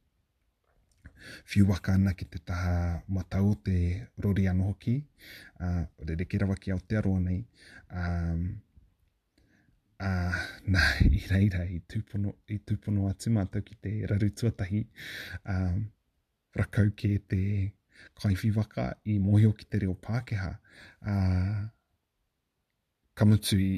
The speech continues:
i wareware i ahau te tiki ake, um, i te, i wareware i au te tiki ake i tētahi taupānga, um,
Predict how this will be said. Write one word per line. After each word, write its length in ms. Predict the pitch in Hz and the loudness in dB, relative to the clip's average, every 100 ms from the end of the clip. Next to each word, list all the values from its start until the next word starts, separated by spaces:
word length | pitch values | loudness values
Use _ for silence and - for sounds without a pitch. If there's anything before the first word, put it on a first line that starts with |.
| - | -2
i 180 | 101 | -4
wareware 440 | 92 98 98 98 101 | -2 -2 0 0 0
i 120 | 113 | 0
ahau 280 | 131 107 92 | 0 0 0
te 180 | - 101 | -2 -8
tiki 240 | - - 101 | -10 -6 -6
ake, 300 | - - 92 92 - _ - - - _ 98 | -6 -4 -4 -4 -10 _ -20 -20 -20 _ -6
um, 260 | 95 92 - | -2 -2 -2
i 340 | 95 92 95 - | -2 -2 -2 -4
te, 220 | - 101 95 95 95 98 95 - - - _ _ _ - - | -4 -2 0 0 0 0 -4 -8 -20 -20 _ _ _ -20 -12
i 320 | 92 92 90 | -8 -6 -4
wareware 420 | 95 98 95 101 | -2 -2 0 0
i 120 | 110 101 | 2 2
au 80 | 98 | -2
te 160 | - | -4
tiki 260 | - - 95 | -14 -10 -10
ake 280 | - - 95 | -8 -6 -6
i 40 | |
tētahi 580 | - 101 - 95 - 95 95 104 - - - - | -4 -8 -8 -10 -6 -6 -4 -6 -14 -20 -18 -4
taupānga, 640 | 95 - 98 98 104 98 95 92 95 107 - _ _ _ _ _ - | -4 -2 0 2 2 2 2 0 -2 -8 -16 _ _ _ _ _ -12
um, 640 | 92 92 92 90 87 92 | -8 -6 -4 -4 -2 -2